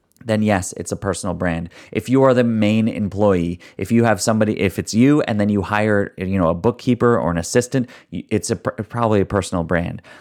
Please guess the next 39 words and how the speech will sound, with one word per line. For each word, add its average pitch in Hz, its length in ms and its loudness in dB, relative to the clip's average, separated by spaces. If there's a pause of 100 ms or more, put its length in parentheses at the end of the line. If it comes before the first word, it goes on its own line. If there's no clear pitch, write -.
There's 127 300 2
a 123 60 4
lot 123 400 4
more 117 240 4
that 110 120 4
can 107 120 -2
distinguish 110 480 0
this, 139 180 0
I'm 95 140 0
sure, 110 280 2
and 120 80 2
we'll 107 120 0
get 101 160 2
into 101 200 -2
that 92 200 2
in 87 80 -2
another 85 320 -2
episode. 98 420 -2
But - 140 -2
for 104 120 -2
now, 98 240 2
let's 107 220 -4
just 123 160 -4
say 110 300 0 (300)
if - 180 -2
you're 113 120 4
wondering 113 360 4
if 117 120 0
you're 117 100 4
a 107 40 2
personal 117 380 0
brand, 120 360 0
you 101 120 -2
probably 113 480 2
are, 90 400 0 (1000)
and 107 400 4 (120)
you 98 160 0
need 95 200 2
this. - 360 -10